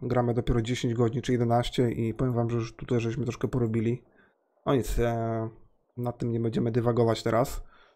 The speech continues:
Te wiatraki też sobie wszystkie odblokujemy. Pytajniki też, e, wykrzykniki to są oczywiście misje. No tutaj mamy jeszcze ten główny wiatrak do odkrycia. E, zjebałem, bo powiem wam szczerze, nie <laughs> spojrzałem na to,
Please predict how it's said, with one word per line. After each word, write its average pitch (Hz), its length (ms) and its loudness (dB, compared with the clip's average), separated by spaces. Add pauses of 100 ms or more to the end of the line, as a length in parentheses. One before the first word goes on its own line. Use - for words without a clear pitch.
(440)
Te 127 140 2
wiatraki 123 360 0
też 127 140 0
sobie 127 180 -2
wszystkie - 260 -2
odblokujemy. 123 680 4 (880)
Pytajniki 123 480 0
też, 135 420 4
e, 123 400 2
wykrzykniki 131 480 -2
to 139 60 -6
są 127 140 0
oczywiście 120 540 0
misje. 147 560 4 (1600)
No 120 80 0
tutaj 117 220 -4
mamy 113 120 0
jeszcze 107 160 -8
ten 104 100 -2
główny 117 240 -2
wiatrak 127 380 2
do 120 60 -2
odkrycia. 120 420 0 (640)
E, 135 460 8
zjebałem, 170 600 10
bo 143 440 8
powiem 147 160 4
wam 143 120 4
szczerze, 139 360 0
nie 143 260 0
<laughs> - 80 -6
spojrzałem 143 460 8
na 139 140 6
to, 139 300 4